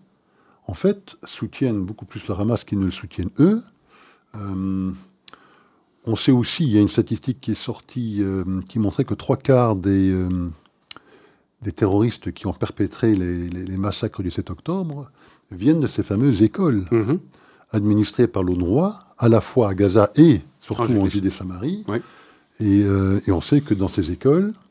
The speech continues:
Speaker 1: les manuels scolaires qui sont créés par l'autorité palestinienne essentiellement, mais financés
Speaker 2: Par l'Union européenne.
Speaker 1: en grande partie par l'Union européenne, euh, bon, appellent constamment, euh, au meurtre des Juifs. Donc il ne faut pas s'étonner, encore une fois, que dans ce territoire,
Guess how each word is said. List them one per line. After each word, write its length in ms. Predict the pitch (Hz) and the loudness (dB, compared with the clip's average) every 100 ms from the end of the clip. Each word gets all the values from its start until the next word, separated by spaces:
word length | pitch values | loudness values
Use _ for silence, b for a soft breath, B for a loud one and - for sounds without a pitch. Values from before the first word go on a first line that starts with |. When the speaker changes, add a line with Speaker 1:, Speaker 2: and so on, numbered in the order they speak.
| _ b b b b b | _ b b b b b
Speaker 1:
les 160 | 104 113 | 2 4
manuels 320 | 113 107 101 | 6 6 4
scolaires 720 | - 110 110 104 92 82 - _ b b b | 4 4 6 6 2 -4 -16 _ b b b
qui 120 | - | -18
sont 200 | - 101 | -10 -10
créés 380 | - - 196 226 | -4 0 2 2
par 120 | 117 | 0
l'autorité 380 | 92 92 87 143 | -2 -2 -6 -6
palestinienne 500 | - 90 - 180 190 | -6 -6 -4 -2 0
essentiellement, 640 | 95 101 - 95 104 175 208 - | -2 -6 -8 -6 -4 -4 -6 -8
mais 100 | 95 | -8
financés 800 | - 170 143 123 - 139 104 - _ _ - | -4 2 2 2 2 2 2 -2 _ _ -2
Speaker 2:
Par 120 | 123 | 0
l'Union 220 | 110 117 | 2 0
européenne. 420 | 98 90 95 151 190 | 0 -2 -4 -6 -10
Speaker 1:
en 100 | 90 | -14
grande 340 | 85 92 123 120 | -4 0 2 2
partie 360 | 113 - 127 110 | -2 -2 -4 -2
par 120 | 98 | -2
l'Union 200 | 101 95 | 0 -2
européenne, 440 | 90 92 107 190 196 b b b b b 113 | -4 -4 -4 -4 -6 b b b b b -16
euh, 320 | 101 98 92 90 - - | -12 -12 -12 -14 -20 -20
bon, 120 | 104 - | -18 -16
appellent 340 | - 127 127 | -4 0 0
constamment, 800 | - - - 95 120 151 139 95 | -4 -14 -8 -2 0 0 0 -2
euh, 100 | 90 - | -4 -4
au 80 | |
meurtre 320 | 95 120 - 95 | -2 -2 -2 -4
des 140 | 85 | -4
Juifs. 360 | 101 185 185 113 | -2 -2 -4 -10
Donc 140 | 104 98 | -12 -10
il 20 | |
ne 60 | |
faut 80 | 107 | -10
pas 140 | 113 - | -8 0
s'étonner, 480 | 135 - 101 135 | 0 2 2 2
encore 240 | 143 107 95 | 0 -2 -6
une 80 | 90 | -6
fois, 200 | 160 175 | -6 -6
que 140 | - | -4
dans 140 | 123 139 | -6 -6
ce 120 | - | -6
territoire, 720 | 117 92 - 120 156 190 | -6 -6 -6 -6 -6 -8